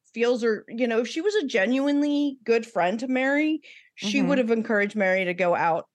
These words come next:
Speaker 1: long ago because Cody would not.
Speaker 2: Yeah.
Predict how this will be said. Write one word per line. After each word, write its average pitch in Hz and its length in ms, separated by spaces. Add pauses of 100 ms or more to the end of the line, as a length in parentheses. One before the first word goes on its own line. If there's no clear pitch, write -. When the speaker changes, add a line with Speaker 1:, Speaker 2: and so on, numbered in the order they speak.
(100)
Speaker 1:
long 180 300
ago 147 400
because 185 320
Cody 180 380
would 170 240
not. - 260 (800)
Speaker 2:
Yeah. 175 360